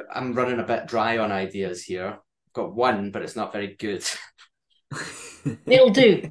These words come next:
Speaker 2: You've got more than me. You've got one bad one compared, I mean, I was gonna go the Lamb, Lamb of the Golden Gun, but that's,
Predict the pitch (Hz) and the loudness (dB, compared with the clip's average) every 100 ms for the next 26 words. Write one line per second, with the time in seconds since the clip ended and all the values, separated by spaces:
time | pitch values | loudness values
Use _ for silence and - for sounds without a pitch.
0 | - 254 277 302 - 220 254 262 226 226 | 2 6 6 6 6 8 10 10 8 8
1 | 226 156 - 214 208 180 233 233 226 226 | 6 2 0 0 4 4 6 4 4 4
2 | 202 165 165 175 208 214 226 233 247 262 | 2 0 -4 -4 -2 2 4 4 4 4
3 | 226 214 208 208 196 - 202 208 208 214 | 2 -2 0 0 -2 -2 0 0 -2 -2
4 | 208 202 226 220 214 208 214 208 208 262 | -6 -6 -2 0 0 0 0 0 -2 -2
5 | 214 160 196 - | -2 -2 -6 -6